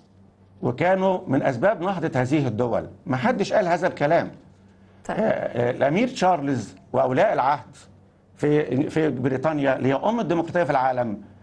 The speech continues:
Speaker 1: أحدهما كان في البحرية الأمريكية وحارب في حرب فوكلاند، والأصغر كان موجود في ضمن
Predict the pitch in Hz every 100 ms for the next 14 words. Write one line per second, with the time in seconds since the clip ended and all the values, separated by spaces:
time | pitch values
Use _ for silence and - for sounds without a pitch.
0 | - - - - _ 165 170 220 233 190
1 | 160 165 180 156 156 151 165 240 175 160
2 | 147 165 151 135 170 190 165 117 - 165
3 | 175 151 226 220 233 240 - - _ _
4 | - 151 - 247 196 208 - 208 226 196
5 | 170 196 220 202 - 143 180